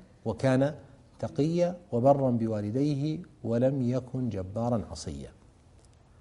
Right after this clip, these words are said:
آه، ذكروني بآيات فيها أن النبوة بمعنى، أو الرحمة بمعنى النبوة، هل تذكرون شيئاً؟ طيب، لعلنا نذكر. الأمر الثاني في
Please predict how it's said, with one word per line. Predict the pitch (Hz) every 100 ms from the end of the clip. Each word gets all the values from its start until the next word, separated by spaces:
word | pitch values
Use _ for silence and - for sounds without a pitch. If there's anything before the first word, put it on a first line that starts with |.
| - - - - - _ -
آه، | 101
ذكروني | 98 120 - 151 151 123
بآيات | 117 110 120 110
فيها | - 135 120 127 120 - -
أن | 131 123
النبوة | 113 113 143 151
بمعنى، | 113 120 123 131 - - -
أو | 101 104
الرحمة | 127 - 131
بمعنى | 110 123 123
النبوة، | 113 98 90 78 - - - - - _ _ - - - - - - - 117
هل | 107
تذكرون | 113 - 123
شيئاً؟ | - 131 139 175 - - - - - _ _ - - - - -
طيب، | 110 90
لعلنا | 135 175 160 143
نذكر. | 117 - 87 - - - - - - 113 113 - - - - - - - - -
الأمر | 151 202 240
الثاني | 233 226 208 175 175 180 - - - -
في | 151